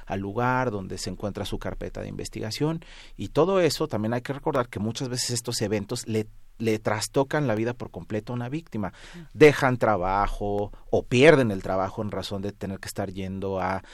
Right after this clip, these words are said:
Speaker 1: diligencias, reuniones, eh, volanteando.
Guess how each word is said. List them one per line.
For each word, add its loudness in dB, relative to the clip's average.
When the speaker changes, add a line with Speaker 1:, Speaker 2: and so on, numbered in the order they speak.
Speaker 1:
diligencias, 0
reuniones, -6
eh, -4
volanteando. 2